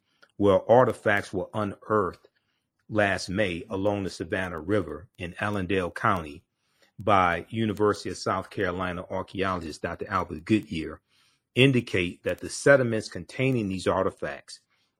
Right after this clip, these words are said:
are at least fifty thousand years old, meaning that humans inhabited North America long before the last ice age. Okay, so you can read that article, uh, New Evidence Puts Man in North America,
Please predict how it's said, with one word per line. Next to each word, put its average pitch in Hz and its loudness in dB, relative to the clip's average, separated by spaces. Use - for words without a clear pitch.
are 104 4
at 90 -6
least 117 -2
fifty - -2
thousand 92 -2
years 85 -6
old, 76 -4
meaning 95 2
that 87 -2
humans 127 0
inhabited 95 -4
North 98 -2
America 95 -2
long 90 -6
before 85 -6
the 80 -8
last 82 -8
ice 80 -10
age. - -16
Okay, 90 -6
so - -10
you 85 -8
can 101 -4
read 92 -2
that 87 0
article, 87 -2
uh, 87 0
New 107 2
Evidence 90 -2
Puts - -6
Man 90 -4
in 82 -8
North 87 -6
America, 82 -6